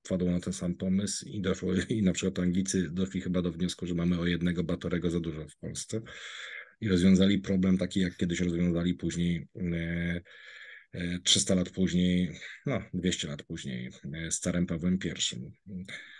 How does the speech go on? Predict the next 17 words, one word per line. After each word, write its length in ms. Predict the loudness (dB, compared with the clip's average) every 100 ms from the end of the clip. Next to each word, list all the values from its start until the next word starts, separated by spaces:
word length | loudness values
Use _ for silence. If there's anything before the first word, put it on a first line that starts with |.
| _ -4
Anglicy 400 | -2 0 2 2
to 140 | 2
są, 380 | 0 2 2 0 -2
to 80 |
jest 100 | -2
taki 160 | -2 -2
naród, 500 | 0 2 2 0 -4 -2 -2 -2 -4
e, 40 |
który 220 | -4 2
ma 160 | 4 4
dosyć 380 | 2 -4 -6 -4
długą 360 | -2 0 0
tradycję 720 | 0 -2 -2 -2 0 0 0
w 280 | -4 -12 -10 -4 -2 -2
dekapitowaniu, 1040 | -2 -2 0 -2 -2 -2 0 0 0 -2 -4
e, 720 | -8 -10 -10 -10 -8 -10 -12 -12
państw, 640 | -10 -6 -6 -6 -10 -14